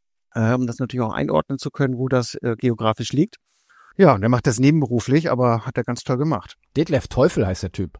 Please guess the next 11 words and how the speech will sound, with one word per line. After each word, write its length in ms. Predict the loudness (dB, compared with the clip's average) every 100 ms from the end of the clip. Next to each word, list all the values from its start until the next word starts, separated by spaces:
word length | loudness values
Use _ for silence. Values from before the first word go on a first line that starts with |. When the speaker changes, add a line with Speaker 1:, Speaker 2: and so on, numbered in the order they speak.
| -8
Speaker 1:
Genau. 360 | -4 -4 -6 -2
Speaker 2:
Eigentlich 280 | 0 2 4
Lehrer, 440 | 4 4 4 2
aber 140 | 0 0
er 80 |
macht 220 | 0 0 -2
sowas 180 | -2
dann 160 | 0 2
nebenbei. 540 | 2 2 0 0 0
Also 180 | -2 -4
faszinierend, 840 | -6 -8 -8 -2 0 2 2 2